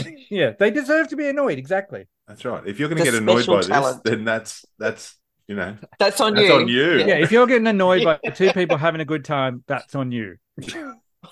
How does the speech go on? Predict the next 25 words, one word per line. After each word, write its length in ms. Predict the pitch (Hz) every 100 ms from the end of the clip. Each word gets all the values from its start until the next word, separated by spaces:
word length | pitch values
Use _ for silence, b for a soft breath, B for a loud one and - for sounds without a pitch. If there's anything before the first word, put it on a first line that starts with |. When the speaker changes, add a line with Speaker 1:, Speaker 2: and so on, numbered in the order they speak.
| _
Speaker 3:
Or 680 | 196 208 - _ _ _ 196 226
having 260 | 190 196
a 40 | 175
better 280 | 196 214
time 360 | 208 147 135 147
than 140 | 165 151
everybody 480 | 156 196 202 202 214
else 180 | 247
Speaker 1:
A 80 | 147
better 200 | 143 160
Speaker 3:
is. 80 | 151
Speaker 1:
time 180 | 156 139
than 100 | 131
everyone 280 | 127 123 113
else, 200 | 107 -
yes. 280 | 104 - -
Yeah, 220 | 226 269
but 160 | 302
Speaker 3:
Yeah. 60 | 277
Speaker 1:
people 240 | 302 330 311
do 260 | 190 240
find 380 | 226 185 196 185
that, 180 | 170 143
like, 300 | 147 139 -
"Oh, 220 | 147 135